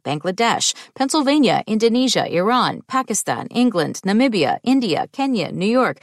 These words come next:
Ghana, Alabama, and many more places. It's unlikely I would have heard from any of them if not for Google,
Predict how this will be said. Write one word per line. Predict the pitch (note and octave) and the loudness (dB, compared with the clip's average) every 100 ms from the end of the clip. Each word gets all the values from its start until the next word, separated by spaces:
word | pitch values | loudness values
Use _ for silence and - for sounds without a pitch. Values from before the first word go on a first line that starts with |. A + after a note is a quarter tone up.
| - _ | -18 _
Ghana, | B3+ C4+ E3 - | 0 2 2 0
Alabama, | A#3 C#4 A3+ B3+ B3 C3+ A2 _ | 0 0 2 2 2 0 -4 _
and | - C#4+ C#4 | -4 -4 -4
many | C4+ D#4+ D4 | -4 -2 0
more | B3 C#4+ G#3+ | 0 0 0
places. | F3 - - - - - - - _ - | -2 -2 -2 -4 -6 -8 -16 -20 _ -4
It's | C4 E4+ | -2 2
unlikely | F4 C#4+ B3+ G3 F3 | 2 2 2 2 4
I | |
would | E3+ E3+ | 4 2
have | D#3+ | 2
heard | F3+ E3+ | 0 0
from | F#3 F#3 | -2 0
any | E3 B3+ G3 | 2 4 2
of | D3 | 0
them | C#3 C3+ - | -2 -4 -6
if | E3+ | -4
not | E3+ - | -4 -2
for | D#3+ | -6
Google, | D3+ B3 G#3+ C3 - | -2 -2 0 -4 -4